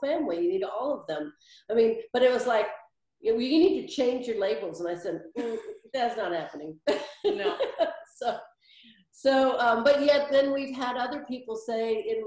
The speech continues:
Speaker 1: restaurants, um, for ordeals that they, when the red label hit a Seattle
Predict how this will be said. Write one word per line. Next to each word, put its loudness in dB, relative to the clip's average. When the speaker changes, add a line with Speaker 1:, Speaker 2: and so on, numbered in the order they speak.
Speaker 1:
restaurants, -6
um, -8
for -8
ordeals -8
that -12
they, -6
when -6
the -6
red -2
label -6
hit -2
a -6
Seattle -4